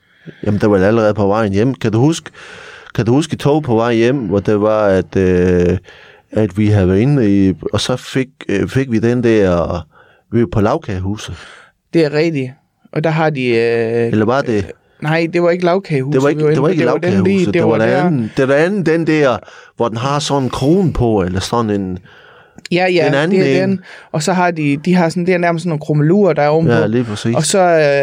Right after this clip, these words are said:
Speaker 2: øh, så, øh, jeg ved ikke, jeg er ikke helt sikker på, hvad det er derinde i, men det
Speaker 1: Nej.
Speaker 2: smager sgu meget godt.
Speaker 1: Det smager godt.
Speaker 2: Men, og, og det, allerede der skulle vi måske nok, fordi det er jo ikke noget, vi normalt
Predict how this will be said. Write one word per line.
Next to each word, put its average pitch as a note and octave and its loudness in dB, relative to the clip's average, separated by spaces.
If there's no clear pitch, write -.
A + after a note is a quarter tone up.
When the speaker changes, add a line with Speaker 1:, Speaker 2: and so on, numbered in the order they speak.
Speaker 2:
øh, D3 -2
så, F3 0
øh, D#3 2
jeg E3 2
ved F3 2
ikke, E3+ -2
jeg D#3+ -2
er - 0
ikke F3 -6
helt F#3+ 0
sikker E3 2
på, D#3 2
hvad D3 2
det C#3 0
er D3+ 2
derinde D3+ 0
i, D3 0
men C#3+ -2
det C#3+ 0
Speaker 1:
Nej. G#2+ 0
Speaker 2:
smager G3 0
sgu D3 -6
meget F3 0
godt. D3+ 0
Speaker 1:
Det G#2 -8
smager C3+ -2
godt. G#2 0
Speaker 2:
Men, D#3 -2
og, D3+ 0
og D#3+ 2
det, D#3+ -6
allerede F#3+ 0
der F#3+ 2
skulle D3 -4
vi C#3 -2
måske D3 0
nok, D#3 0
fordi C3+ -6
det C#3+ -10
er D#3 2
jo D3 2
ikke D3+ -2
noget, D#3 0
vi D3+ 0
normalt D3+ 0